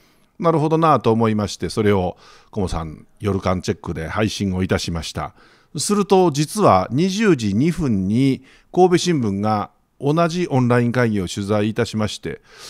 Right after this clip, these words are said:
いやいや、もう、あの、本部との調整は必要だけど、兵庫の県議会、県議団としましては二十一人、えー、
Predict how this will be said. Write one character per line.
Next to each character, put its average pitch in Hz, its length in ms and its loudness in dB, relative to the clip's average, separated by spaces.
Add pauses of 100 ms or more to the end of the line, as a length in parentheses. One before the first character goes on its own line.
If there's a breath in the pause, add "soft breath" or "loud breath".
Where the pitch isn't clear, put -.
(140 loud breath)
い 190 80 0
や 196 100 10
い 131 100 6
や、 85 300 0 (720)
も 156 640 2 (640)
う、 - 40 -20
あ 117 120 0
の、 101 600 -2
本 170 160 0
部 139 80 -4
と 120 80 4
の 107 120 2
調 160 180 0
整 160 160 0
は 151 160 2
必 - 240 -6
要 165 160 4
だ 156 140 2
け 139 100 2
ど、 117 280 2 (440 soft breath)
兵 151 280 0
庫 143 120 2
の 143 200 2
県 143 260 -2
議 139 100 -4
会、 110 300 0
県 139 220 -4
議 147 80 -2
団 120 200 0
と 98 120 -4
し - 160 -8
ま 139 100 2
し - 80 -6
て 127 100 -2
は 120 200 2
二 131 120 0
十 120 180 0
一 123 200 -2
人、 101 240 2 (580 soft breath)
え 104 1200 0
ー、 - 40 -20